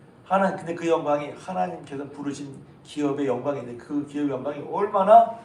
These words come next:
풍성한지, 많은지, 큰지, 높은지 그걸 보면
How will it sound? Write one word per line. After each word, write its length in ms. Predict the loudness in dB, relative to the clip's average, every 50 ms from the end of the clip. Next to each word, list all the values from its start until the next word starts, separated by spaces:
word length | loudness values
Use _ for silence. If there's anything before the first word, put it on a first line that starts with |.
| -20 -20 -20 -20
풍성한지, 840 | -16 -12 -10 -2 2 4 6 6 6 6 2 -4 -8 -10 -14 -16 -18 -20 -20 -20 -20 -20 -20 -20 -20 -20 -20 -20 -20 -20 -20 -20 -20 -20 -20 -20 -20 -2 4
많은지, 580 | 8 8 8 8 6 2 -2 -4 -8 -12 -14 -16 -18 -20 -18 -14
큰지, 580 | -8 -6 -6 -4 -2 -4 -4 -6 -8 -10 -12 -16 -18 -4
높은지 720 | 0 0 0 0 0 0 0 0 0 0 -4 -6 -8 -10 -12 -16 -20 -20 -20 -20 -4
그걸 160 | 0 0 0
보면 560 | 2 0 0 0 4 4 4 4 2 -2 -8